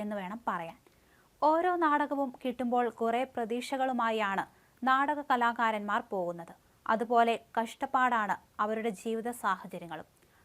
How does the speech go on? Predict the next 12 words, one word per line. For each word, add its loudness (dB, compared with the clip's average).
പണ്ടൊക്കെ 0
പതിനഞ്ച് -2
രൂപയിൽ -2
തുടങ്ങിയ -2
പ്രതിഫലം -4
ഇന്ന് 2
രണ്ടായിരത്തി 0
അഞ്ഞൂറ് 0
എന്ന -2
നിലയിലാണ് 0
എത്തി -8
നിൽക്കുന്നത്. -6